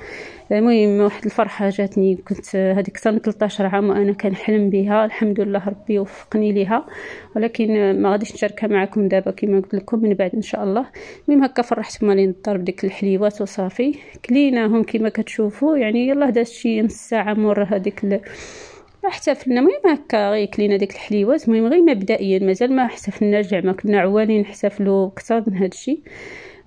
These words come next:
آه، ولكن ملي جات هاد الاحداث حنا حبسنا، حبسنا كل شيء. المهم، آه، قلت لكم يلاه دازت شي ما كملش نص ساعه،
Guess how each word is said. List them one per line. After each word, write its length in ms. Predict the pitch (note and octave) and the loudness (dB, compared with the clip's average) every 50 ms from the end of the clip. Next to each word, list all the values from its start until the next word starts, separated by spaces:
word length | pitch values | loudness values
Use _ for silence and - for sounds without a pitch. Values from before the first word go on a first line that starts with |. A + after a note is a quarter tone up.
| _ - | _ -2
آه، 180 | G#3+ G3 G3 G3 | 0 2 2 2
ولكن 340 | G3 G#3 G#3 G#3 - A3+ G#3 | 2 0 -2 0 0 0 2
ملي 220 | G#3+ G#3+ G#3+ G#3+ | 2 4 2 2
جات 300 | G3 G#3 G#3 G3+ - G#3 | 2 0 -2 -2 -2 -2
هاد 120 | G3+ F#3+ | -2 -2
الاحداث 480 | - - - - - F#3+ F#3 G#3 G#3 - | -2 -6 -8 -6 -6 -4 -2 -2 -4 -4
حنا 400 | - - - G3+ G3 F#3 F#3+ G3 | -6 -2 0 2 2 2 2 0
حبسنا، 760 | - - - G3+ - - - G#3+ G#3 G3+ G3+ G3+ G3+ G3+ G3+ | -2 -6 -10 -12 -12 -8 -4 -2 0 2 2 2 2 0 -2
حبسنا 480 | G3+ - G3 G3 - - A3+ G#3 G3 | -2 -4 -6 -8 -6 -4 -2 -2 -2
كل 220 | F#3+ F#3+ - F3+ F3+ | -2 -2 -4 -4 -6
شيء. 260 | - - C4 C#4 C#4 | -4 -2 0 0 2
المهم، 400 | C4 B3 B3 A#3 G#3+ A3+ B3+ D4 - - - - - - - - - - - _ _ _ _ _ _ _ _ C5+ C5+ _ - - - - - - - - - - - _ _ _ _ _ _ _ _ _ _ - | 4 4 4 4 4 4 4 2 -2 -4 -12 -20 -20 -20 -20 -20 -20 -20 -20 _ _ _ _ _ _ _ _ _ -20 _ -16 -16 -14 -14 -14 -18 -20 -20 -20 -20 -20 _ _ _ _ _ _ _ _ _ _ 0
آه، 200 | B3+ A#3+ A#3 A#3 | 2 4 4 4
قلت 180 | A#3 - - - | 2 0 -4 -2
لكم 160 | - C4 B3+ | 0 2 2
يلاه 240 | B3+ A#3+ B3 A#3+ A#3 | 4 4 4 2 2
دازت 240 | A3 A#3+ A3 - | 0 -2 -4 -6
شي 340 | - - - A#3 A3+ A3 A3 | -8 -4 0 0 2 2 2
ما 120 | A3+ A#3 A#3+ | 2 0 0
كملش 460 | A#3 A#3 A#3 A#3+ A#3 A#3+ A#3 - A#3+ | 0 0 0 2 2 0 0 -2 -2
نص 140 | G#3+ G#3+ - | -2 -2 -2
ساعه، 500 | - - - G3+ F#3+ F3+ F#3+ A#3 E4 | -4 -4 -2 -2 0 0 0 0 0